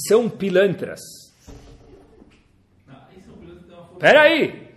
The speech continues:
a Gemara fala, "Bou venachzik toval aramaim", diz a Gemara. Vamos agradecer os shlichim que não são bons,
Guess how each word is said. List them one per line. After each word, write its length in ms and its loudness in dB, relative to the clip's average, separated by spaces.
a 80 -8
Gemara 320 4
fala, 760 2
"Bou 1000 6
venachzik 1120 0
toval 440 6
aramaim", 480 2
diz 160 -2
a 60 2
Gemara. 440 -2
Vamos 240 2
agradecer 1080 0
os 300 0
shlichim 760 -6
que 160 -2
não 320 4
são 320 0
bons, 560 -2